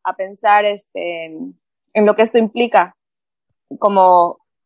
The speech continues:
o sea, como mujer yo me pongo en sus zapatos y muchas veces, o sea, si alguien me dice,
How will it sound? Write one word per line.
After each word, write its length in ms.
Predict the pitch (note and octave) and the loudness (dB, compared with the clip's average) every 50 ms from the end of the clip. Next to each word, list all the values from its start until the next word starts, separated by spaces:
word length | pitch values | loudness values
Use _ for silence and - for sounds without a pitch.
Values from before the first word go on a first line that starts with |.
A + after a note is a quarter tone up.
| _ - | _ -8
o 60 | - | -4
sea, 160 | G3+ G#3+ G3 | -2 -2 -2
como 240 | - G3+ G3+ F#3+ F#3+ | -2 0 0 0 0
mujer 320 | F#3+ F#3+ F#3+ A#3 C#4 D4+ | 0 0 0 0 0 0
yo 100 | C#4+ C#4+ | 0 -2
me 80 | C4 B3+ | -4 -2
pongo 560 | A#3 A3+ A3+ A3+ A3+ A3+ A3 G3+ F#3+ F3 - _ | -2 -2 -4 -2 0 0 0 0 0 -2 -6 _
en 120 | - F#3+ | -14 -16
sus 100 | F#3+ - | -14 -12
zapatos 500 | - G#3 G3 - A3 B3 - - D4+ - - | -10 -6 -4 -2 -2 -2 -2 -6 -10 -10 -12
y 260 | - G3 F#3 F#3 F3+ | -10 -8 -6 -6 -6
muchas 260 | F3 F3+ F#3 G3+ A3+ G#3 | -6 -6 -6 -4 -2 -2
veces, 240 | F#3+ G3+ A3 G#3+ | -2 -2 -2 -2
o 40 | G3+ | 0
sea, 80 | G3 F#3+ | -2 0
si 160 | F3+ G3+ G3 | 0 2 2
alguien 220 | F#3+ G3+ G#3+ A3 | 2 2 2 2
me 60 | A3+ G#3 | 2 2
dice, 200 | G3+ A#3 A3+ | 2 0 0